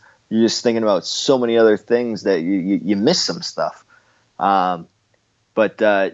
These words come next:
yeah, I mean, if you wanna check out these type of matches, we're gonna be at the Re-, Rebelplex in, in Toronto, August twelfth and thirteenth.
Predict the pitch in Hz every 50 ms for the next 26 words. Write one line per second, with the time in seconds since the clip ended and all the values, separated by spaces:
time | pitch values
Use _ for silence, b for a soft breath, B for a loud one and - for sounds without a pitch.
0 | 101 120 139 143 147 120 104 107 113 113 110 107 107 - - 127 127 135 131 120
1 | - - 127 120 - 131 117 104 - - _ - 127 127 - - - 131 120 -
2 | 123 123 131 131 135 131 - - 139 139 127 - - - 98 110 107 101 107 104
3 | 104 104 85 76 92 98 104 104 104 104 - - 110 104 107 98 - - - 113
4 | 110 107 - - - - - _ - 95 98 95 90 - - 92 185 180 - -
5 | 98 95 95 95 95 95 95 90 - 90 92 87 90 - - - - 95 92 -
6 | - 85 80 - 90 82 - - - 80 - _ _